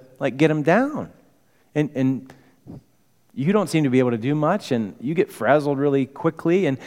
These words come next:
okay, there's different capacities, different people, but you know what? Those people have exercised those service muscles. And it's the result of that exercise over time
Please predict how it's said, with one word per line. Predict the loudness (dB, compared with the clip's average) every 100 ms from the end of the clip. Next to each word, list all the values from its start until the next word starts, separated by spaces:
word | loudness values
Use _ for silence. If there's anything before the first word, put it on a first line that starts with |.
| -8 -6
okay, | 0 2 4
there's | 2
different | 2 -2 -2 -4
capacities, | -6 2 2 2 -2 -2 -2
different | -2 -4 -6
people, | -6 -8
but | -6 -8 -8 -20 -20 _ _ -10
you | -8
know | -6
what? | -6 -6 -6
Those | -6 -6
people | -8 -8 -8
have | -10 -10 -12
exercised | -12 -12 -16 -16 -12 -10 -10 -8
those | -8 -8
service | -10 -6 -4 -4 -8 -10
muscles. | -12 -12 -14 -16 -20 -20 -20 -20 _ _ _ _ _ _ _ _ _ _ _ _ _ _ _ _ _ _ _ _ _ _ _ _ _ _ _ _ _ _ _ _ _ _ _ _ _ _ _ _ _
And | -10
it's | -8 -8
the | -8
result | -8 -8 -8 -10 -10
of | -10
that | -10 -10
exercise | -14 -14 -16 -10 -10 -10 -10
over | -10 -8 -12
time | -12 -10 -10 -14